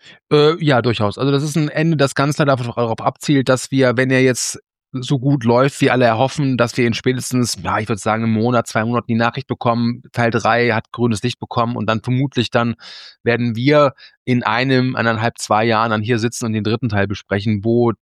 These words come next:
der dann vermutlich genau dort weitermacht, wo der zweite Teil aufgehört hat. Ich muss sagen, ich, ähm, es hat mich ein bisschen irritiert, aber ich fand den halt in dem Zeitpunkt schon so miserabel, dass ich einfach nur froh war, es ist jetzt vorbei. Ich kann jetzt rausgehen, ich kann der Pressebetreuung sagen, „Pass auf,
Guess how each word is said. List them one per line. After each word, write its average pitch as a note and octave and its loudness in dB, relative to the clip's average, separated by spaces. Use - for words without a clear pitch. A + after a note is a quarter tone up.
der A#2+ 2
dann A#2 2
vermutlich B2 -2
genau A#2 2
dort A2+ 0
weitermacht, G#2+ 0
wo A2 2
der G#2+ 4
zweite G#2 -4
Teil G2+ -4
aufgehört A2+ -4
hat. A2 -4
Ich C#3+ 0
muss D#3+ 4
sagen, C#3+ 2
ich, C3 -2
ähm, B2 2
es A2+ 0
hat F3 4
mich D#3 -4
ein D#3+ 0
bisschen D#3+ -4
irritiert, D3+ -2
aber C3 2
ich - -6
fand C#3 -2
den D3+ 2
halt C3+ 2
in B2+ 0
dem C3 2
Zeitpunkt C3+ -2
schon B2 0
so B2+ 0
miserabel, B2 2
dass A#2 0
ich G#2+ -4
einfach B2 2
nur A#2+ 0
froh B2+ -2
war, A#2+ 2
es A2+ 0
ist A#2+ -2
jetzt - -2
vorbei. F2 -4
Ich - -10
kann A#2+ 0
jetzt A2 -2
rausgehen, B2 0
ich A2+ -4
kann A#2 0
der A2+ 4
Pressebetreuung A2+ -2
sagen, G#2+ -2
„Pass - -6
auf, A#2 0